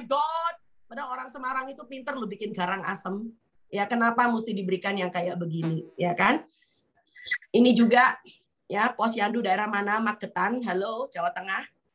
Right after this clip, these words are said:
Ya, dan ini sedih sekali, perusahaan swasta bagi-bagi makanan instan. Jadi dari kecil bayinya sudah diberikan makanan instan. Nah, tolong diingat, lomba bayi sehat. Anda berhak menolak loh ya. Ya, jangan Anda berpikir, "Ini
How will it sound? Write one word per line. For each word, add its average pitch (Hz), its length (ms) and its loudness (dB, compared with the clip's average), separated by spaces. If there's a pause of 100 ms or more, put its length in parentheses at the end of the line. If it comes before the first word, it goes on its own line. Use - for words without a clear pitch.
(200)
Ya, 185 240 -4
dan 190 240 -4
ini 254 460 -4
sedih 226 340 4
sekali, 208 560 0
perusahaan 208 400 2
swasta 226 380 2
bagi-bagi 185 420 2
makanan 196 460 -2
instan. 220 500 -2 (440)
Jadi 202 160 6
dari 214 240 6
kecil 254 400 4
bayinya 208 320 2
sudah 233 160 2
diberikan 190 420 0
makanan 190 400 -2
instan. 214 600 -4
Nah, 165 260 -4
tolong 214 240 4
diingat, 233 400 6
lomba 208 240 4
bayi 196 240 -2
sehat. 226 400 0 (400)
Anda 359 300 6
berhak 381 320 -4
menolak 339 480 0
loh 277 100 0
ya. 233 240 0 (540)
Ya, 247 160 -6
jangan 285 320 0
Anda 320 240 0
berpikir, 339 480 -6
"Ini 330 180 -10